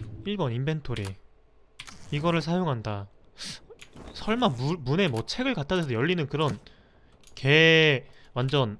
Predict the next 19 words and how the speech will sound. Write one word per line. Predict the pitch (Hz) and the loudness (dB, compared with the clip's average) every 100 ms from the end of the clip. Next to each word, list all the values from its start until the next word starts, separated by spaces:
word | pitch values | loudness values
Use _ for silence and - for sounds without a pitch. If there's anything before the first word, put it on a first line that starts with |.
| - | -2
어이없는 | 131 180 175 165 123 104 - - - | 2 2 2 0 -2 -6 -14 -20 -6
그런 | 180 175 113 - - - - | -2 -2 -4 -10 -20 -20 -16
상황은 | - 208 214 185 156 110 - - | -6 0 2 2 0 -2 -8 -6
일어나지 | 135 160 156 127 | -2 0 0 0
않겠죠? | 110 - 160 - 160 220 - - - - - - - - - - | -4 -6 -8 -4 -4 -4 -12 -20 -20 -20 -16 -16 -16 -20 -16 -6
이 | 131 | -4
냄새의 | 117 139 135 123 | -2 0 0 0
근원은 | 127 107 98 - | -2 -2 -6 -4
분명 | 135 110 | -4 -4
빌리의 | - 135 123 107 | -4 -2 -2 -2
똥 | 127 123 | -4 -2
냄새일 | 120 117 120 | -2 -4 -8
거야. | 120 95 92 - - - - 127 - - - - - - - - - - - - - | -8 -8 -10 -20 -20 -20 -18 -18 -18 -18 -18 -18 -20 -20 -20 -20 -20 -20 -20 -16 -4
악취나는 | 131 - 135 139 120 | -2 0 2 2 0
빌리의 | 143 135 123 | 0 0 2
똥 | 156 | 0
냄새를 | 143 135 113 | 0 0 0
막아야 | 107 113 113 | -2 -4 -6
돼. | - | -10